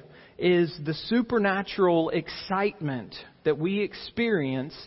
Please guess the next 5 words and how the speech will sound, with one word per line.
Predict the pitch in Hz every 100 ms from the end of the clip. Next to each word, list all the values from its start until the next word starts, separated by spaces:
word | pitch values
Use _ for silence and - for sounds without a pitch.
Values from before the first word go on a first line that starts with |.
| - - -
in | 170 175 160
God | 156 180 180
Himself. | 147 175 151 - 165 101 92 - - - - _ _ - - -
It | 180
involves | 202 190 180 175 147